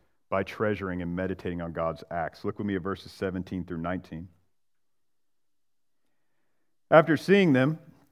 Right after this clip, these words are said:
they reported the message they were told about this child, this, this being the shepherds. And all who heard it were amazed at what the shepherds said to them. But Mary was treasuring up all these things in her heart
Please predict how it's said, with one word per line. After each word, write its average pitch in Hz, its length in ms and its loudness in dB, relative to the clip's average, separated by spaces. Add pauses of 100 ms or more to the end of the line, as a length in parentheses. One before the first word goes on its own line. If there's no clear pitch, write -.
(880)
they 120 120 2
reported 160 460 4
the 165 60 4
message 117 600 2 (360)
they 123 160 2
were 131 140 2
told 120 320 0
about 98 240 2
this 107 160 -6
child, 92 460 4
this, 90 100 -8 (160)
this 101 240 -8
being 101 220 -4
the 92 60 -4
shepherds. 92 640 -4 (880)
And 123 140 4
all 170 500 10 (160)
who 175 140 4
heard 170 360 2
it 104 140 2
were 131 160 4
amazed 120 800 4
at 107 120 -4
what 110 180 -2
the 117 60 -4
shepherds 110 460 -2
said 147 200 0
to 98 80 -4
them. 80 240 -6 (1600)
But 104 160 0
Mary 139 320 6
was 113 200 2
treasuring 135 580 2
up 117 320 2
all 113 240 4
these 107 240 -2
things 90 460 -4
in 92 100 -6
her 92 160 -6
heart - 440 -6